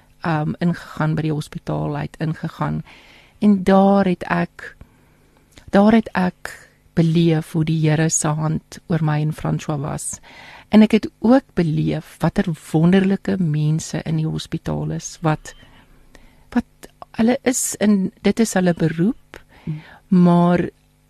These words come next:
Speaker 1: as jy dit in werklikheid ervaar, ek was 'n dag en ek was, ehm, jy kan sê agentwintig uur daar gewees, die hele tyd.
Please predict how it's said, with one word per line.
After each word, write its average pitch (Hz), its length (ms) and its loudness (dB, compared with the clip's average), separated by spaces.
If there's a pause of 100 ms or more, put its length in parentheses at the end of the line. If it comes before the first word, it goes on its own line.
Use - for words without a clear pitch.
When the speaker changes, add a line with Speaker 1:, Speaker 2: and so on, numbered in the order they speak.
Speaker 1:
as - 140 -2
jy 226 100 2
dit 214 160 0
in 196 160 2
werklikheid 175 720 -2
ervaar, 170 500 0
ek 165 140 -6
was - 200 -4
'n 165 100 -4
dag - 480 -4
en 170 420 -4 (240)
ek - 180 -12
was, - 460 -6
ehm, 165 420 -2 (380)
jy 240 80 -2
kan 220 160 -4
sê 185 240 -2 (100)
agentwintig 180 680 -4
uur 185 260 0
daar 180 200 -4
gewees, - 640 -10 (280)
die 170 160 0
hele 175 240 -2
tyd. 202 320 -8